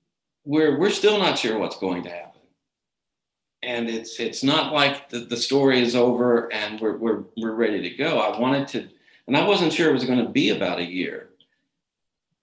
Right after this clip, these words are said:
And I thought I would write it like most historians do. There's gonna be a chapter about politics. There's gonna be a chapter about economics. There's gonna be a chapter maybe about the election, uh, about the war.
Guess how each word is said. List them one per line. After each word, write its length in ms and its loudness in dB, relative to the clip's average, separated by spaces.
And 580 -2
I 160 0
thought 320 0
I 80 2
would 140 2
write 300 2
it 140 0
like 180 2
most 260 2
historians 720 0
do. 380 4
There's 220 0
gonna 220 -2
be 40 0
a 140 -4
chapter 220 -2
about 280 -8
politics. 560 2
There's 180 -6
gonna 220 -4
be 40 -2
a 120 -4
chapter 220 0
about 160 0
economics. 680 0
There's 140 -4
gonna 200 -8
be 60 -12
a 20 -14
chapter 280 -8
maybe 480 -2
about 240 -2
the 80 -2
election, 920 -2
uh, 240 -6
about 260 -2
the 80 2
war. 380 0